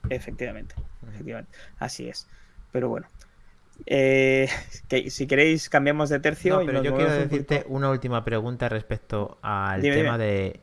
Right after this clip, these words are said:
Speaker 2: si Apple podría, una persona con criterio que ha venido tú para dar aquí la firmeza, que además me lo han comentado seguidores nuestros de Manzanas Enfrentadas, dice, "Qué buen fichaje este de Mac Trompa, que ha venido a dar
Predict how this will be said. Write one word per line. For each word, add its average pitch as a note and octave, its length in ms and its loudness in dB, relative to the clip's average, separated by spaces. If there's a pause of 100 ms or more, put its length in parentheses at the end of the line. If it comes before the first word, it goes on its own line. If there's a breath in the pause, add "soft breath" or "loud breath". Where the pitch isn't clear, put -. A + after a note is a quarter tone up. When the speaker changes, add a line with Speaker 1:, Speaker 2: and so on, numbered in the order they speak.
Speaker 2:
si A2+ 240 -4
Apple B2+ 300 0
podría, G2+ 720 -2 (200)
una A#2 220 -6
persona A2 320 -6
con G#2 180 -10
criterio G2+ 520 -6
que G2+ 40 -8
ha G2 40 -4
venido G#2 220 -6
tú G#2 180 -8
para G2 180 -6
dar G#2 160 -6
aquí A2 440 -12
la G2+ 180 -8
firmeza, G#2 480 -10
que F#2+ 80 -8
además G#2+ 240 -6
me G#2 80 -4
lo G2 80 -2
han G2 80 -8
comentado G#2 580 -4
seguidores G2 460 -6
nuestros G2 340 -8
de G#2+ 60 -8
Manzanas F#2+ 340 -10
Enfrentadas, F#2 480 -14
dice, F2+ 260 -12 (320 soft breath)
"Qué A2 100 -8
buen A2+ 180 -2
fichaje G#2+ 480 -6
este A2 220 -8
de G2+ 80 -6
Mac F#2+ 200 -12
Trompa, G2 480 -8 (480 loud breath)
que G#2+ 140 -6
ha - 20 -4
venido G#2+ 240 -6
a G#2 60 -4
dar G#2 260 -6